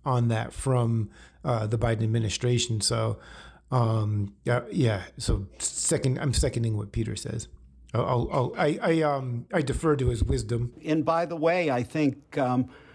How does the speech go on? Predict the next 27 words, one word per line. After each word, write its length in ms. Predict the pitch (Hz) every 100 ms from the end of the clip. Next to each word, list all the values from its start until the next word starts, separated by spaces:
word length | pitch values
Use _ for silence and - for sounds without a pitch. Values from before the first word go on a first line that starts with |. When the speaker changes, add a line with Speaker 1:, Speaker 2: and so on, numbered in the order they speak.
| - -
Speaker 2:
y-, 120 | 143
you 200 | 143 131
raise 360 | 131 143 147 143
a 60 |
very 320 | 113 135 131
good 260 | 123 135 107
point 360 | - 165 165 131
here. 240 | 117 90 - - -
I-, 100 | - _ 147
infrastructure 800 | 151 151 160 - 139 131 - 143
can 260 | 143 135
be 380 | 107 131 123 123
interpreted 760 | 117 - 139 127 135 113 120 95
creatively. 880 | - 120 117 160 139 85 82 - - - - - - -
Um, 420 | 101 107 101 107 - - -
for 180 | - -
political 480 | - 139 139 147 123
reasons, 420 | 120 120 110 110
you 60 | 110
shouldn't 320 | - 131 117
be 80 | 101
calling 460 | - 135 143 123
it 140 | 107 -
the 80 | 98
Green 340 | 131 107 98
New 160 | 113 101
Deal, 420 | 104 101 120